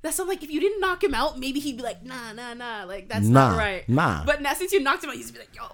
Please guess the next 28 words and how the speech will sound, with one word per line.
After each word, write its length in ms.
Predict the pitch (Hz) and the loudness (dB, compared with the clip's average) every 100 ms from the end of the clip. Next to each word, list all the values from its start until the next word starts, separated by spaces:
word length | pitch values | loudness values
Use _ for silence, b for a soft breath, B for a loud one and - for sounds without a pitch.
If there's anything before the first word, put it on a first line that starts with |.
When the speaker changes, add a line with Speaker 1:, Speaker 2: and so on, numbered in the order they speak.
| - | -12
Speaker 1:
whatever. 340 | 208 262 208 113 | -6 -4 2 6
Speaker 2:
Nah, 240 | 175 113 | 8 8
Speaker 1:
She 60 | 120 | 8
Speaker 2:
if 80 | 131 | 8
Speaker 1:
came 140 | 381 | 6
Speaker 2:
you, 60 | 302 | 6
Speaker 1:
on 120 | 311 | 2
to 120 | 339 | 0
me." 240 | 294 453 196 | 0 4 8
Speaker 2:
if 200 | 147 143 | 8 8
you 120 | 185 | 8
didn't 260 | 202 175 156 | 10 10 10
knock 180 | 160 160 | 8 8
me 180 | 135 131 | 6 8
out, 260 | 147 196 | 8 6
you're 200 | 160 165 | 8 10
a 60 | 165 | 10
bitch. 540 | 147 208 - - - | 8 6 2 -2 4
You 140 | 151 165 | 6 8
could 140 | 180 | 6
even 200 | 190 147 | 8 8
knock 200 | 147 143 | 8 8
me 160 | 143 180 | 4 4
out. 260 | 160 - | 2 0
Speaker 1:
No, 240 | 294 330 311 | 0 0 0
I 140 | 330 | -2
do 220 | 285 320 415 | -2 -2 -2
think 560 | - 285 269 - - | -4 -10 -10 -12 -18